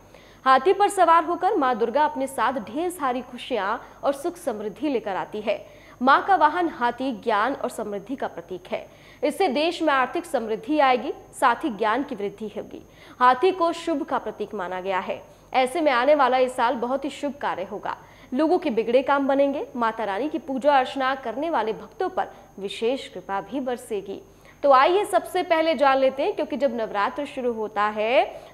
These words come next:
तो हम कलश की स्थापना करते हैं।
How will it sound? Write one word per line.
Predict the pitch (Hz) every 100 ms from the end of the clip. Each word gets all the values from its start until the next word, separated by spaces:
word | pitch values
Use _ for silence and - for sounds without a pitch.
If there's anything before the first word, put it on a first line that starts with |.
| -
तो |
हम | 262 311 370 - -
कलश | 302 311 339 -
की | 285
स्थापना | 247 220 190 196
करते | 190 190 - 214
हैं। | 233 196